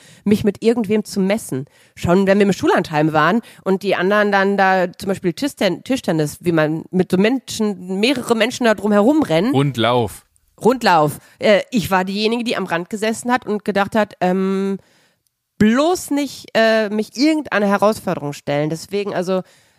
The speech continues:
Speaker 1: ich wär echt dankbar gewesen, wenn es das zu meiner Schulzeit gegeben hätte, weil es mir, ich glaube, nach all dem, was du jetzt so erzählt hast, auch die Angst genommen hätte vor Herausforderungen, vor den Körper spüren.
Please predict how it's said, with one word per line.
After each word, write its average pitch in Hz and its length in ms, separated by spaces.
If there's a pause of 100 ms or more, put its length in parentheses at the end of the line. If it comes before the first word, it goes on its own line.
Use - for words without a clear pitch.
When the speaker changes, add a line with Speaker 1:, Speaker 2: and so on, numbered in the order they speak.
(300)
Speaker 1:
ich 180 220
wär 240 220
echt 240 320
dankbar 269 320
gewesen, 220 600
wenn 196 140
es 220 160
das 214 320
zu 208 140
meiner 208 260
Schulzeit 220 480
gegeben 208 400
hätte, 202 300 (260)
weil 185 180
es 190 140
mir, 202 280 (500)
ich - 160
glaube, 254 340
nach 214 240
all 196 160
dem, 226 160
was 196 140
du 202 80
jetzt 185 140
so 196 40
erzählt 220 300
hast, - 140
auch 190 100
die - 240
Angst 220 320
genommen 147 360
hätte 143 400 (200)
vor 165 540 (260)
Herausforderungen, 160 880
vor 160 460 (100)
den 160 160
Körper 185 380
spüren. 139 480